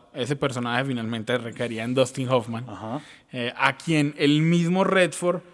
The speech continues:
Speaker 1: contrataría para que fuera su compañero en Todos los hombres del presidente.
Speaker 2: Ajá.
Speaker 1: Él fue el que tuvo la idea y dijo, "No, necesitamos otra estrella aquí para yo compartir la vaina, una estrella contrastante",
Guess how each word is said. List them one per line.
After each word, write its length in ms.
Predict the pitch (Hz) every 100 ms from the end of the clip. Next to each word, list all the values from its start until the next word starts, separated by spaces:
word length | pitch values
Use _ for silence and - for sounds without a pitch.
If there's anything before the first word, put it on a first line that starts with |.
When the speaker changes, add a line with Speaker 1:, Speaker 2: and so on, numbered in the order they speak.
| - _ _ _
Speaker 1:
contrataría 1200 | - 156 143 143 135 - 135 151 190 156 156 160 - - - _ -
para 180 | 120 120
que 140 | 127
fuera 240 | 123 131 151
su 100 | 135
compañero 540 | 127 123 117 120 127
en 80 | 131
Todos 220 | 151 139
los 100 | 131
hombres 240 | 123 120 131
del 140 | 127
presidente. 560 | 127 123 190 147 104 127
Speaker 2:
Ajá. 380 | 120 123 165 - -
Speaker 1:
Él 200 | 139 151
fue 120 | 151
el 80 | 170
que 120 | 156
tuvo 200 | 147 165
la 140 | 151 143
idea 140 | 165
y 40 | 139
dijo, 140 | 120
"No, 160 | 117 107
necesitamos 360 | 101 104 120
otra 220 | 135 143
estrella 360 | 127 - 147 135
aquí 200 | 131 143
para 180 | 135 135
yo 80 | 127
compartir 480 | 139 120 107 107 107
la 80 | 131
vaina, 440 | 165 170 170 156 - - - _ -
una 220 | 120 123
estrella 340 | - 139 135
contrastante", 840 | 135 123 107 107 190 190 180 175